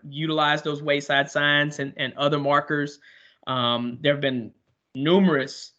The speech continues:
uh, <laughs> kind of commemorations of different moments in Columbia and civil rights, uh, I mean, and, and South Carolina civil rights movement. So, you know, I, I think, you know, it's not a stretch to say that without that project,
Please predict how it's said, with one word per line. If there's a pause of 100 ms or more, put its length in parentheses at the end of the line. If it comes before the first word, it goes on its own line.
(340)
uh, (120)
<laughs>
kind
of
commemorations
of
different
moments
in
Columbia
and
civil
rights, (480)
uh,
I
mean,
and,
and
South
Carolina
civil
rights
movement.
So, (420)
you
know, (640)
I,
I
think, (260)
you
know,
it's
not
a
stretch
to
say
that
without
that
project,